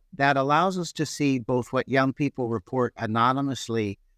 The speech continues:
about the risk and protective factors they're exposed to. Do my parents know where I am and who I'm with when I'm not at home? If they say no, that's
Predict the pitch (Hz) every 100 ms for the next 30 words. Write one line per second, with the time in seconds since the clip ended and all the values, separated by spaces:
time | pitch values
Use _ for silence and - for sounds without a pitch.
0 | _ - 107 117 113 107 117 110 139 -
1 | 127 98 - 117 147 147 165 - 113 -
2 | 110 95 104 95 - - 117 127 - 92
3 | 80 98 104 107 117 - 123 127 - 113
4 | 117 113 113 113 123 113 113 107 110 110
5 | 110 110 104 101 104 104 104 110 113 127
6 | _ _ _ _ _ - 92 104 107 -
7 | 113 104 - 104 107 147 151 104 147 -
8 | _ _ _ _ 107 117 -